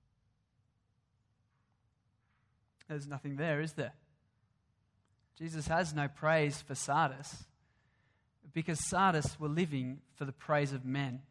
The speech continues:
not for the praise of Jesus. Let me tell you what we know about the city of Sardis.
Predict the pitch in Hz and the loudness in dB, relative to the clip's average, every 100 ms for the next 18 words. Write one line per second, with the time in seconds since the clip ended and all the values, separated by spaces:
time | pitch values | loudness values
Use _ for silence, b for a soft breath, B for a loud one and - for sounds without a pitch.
0 | _ _ _ _ _ _ _ _ 151 - | _ _ _ _ _ _ _ _ -12 -8
1 | 127 - 131 123 113 - 135 135 143 - | -10 -2 -2 -2 -8 -10 -10 -10 -16 -20
2 | - _ _ _ _ _ _ _ _ _ | -20 _ _ _ _ _ _ _ _ _
3 | b b b b 196 185 190 175 165 160 | b b b b -2 0 4 4 4 4
4 | 143 147 156 151 139 139 139 - 131 - | 2 4 4 4 2 4 4 2 -2 -2
5 | 160 165 139 - 123 117 - | 0 0 0 -2 -2 -2 -6